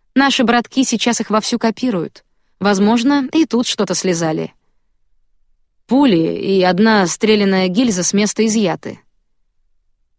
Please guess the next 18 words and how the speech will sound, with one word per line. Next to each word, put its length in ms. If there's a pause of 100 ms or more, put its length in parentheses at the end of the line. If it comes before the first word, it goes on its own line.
(160)
Тебя 360
оружие 360
интересует 760 (220)
или 160
одни 260
только 220
гвоздики 480
во 120
рту? — 300 (760)
"Что-то 640
не 180
так 220
с 80
оружием?" 580 (1400)
Ответить 540
Колосов 480
не 100
успел. 480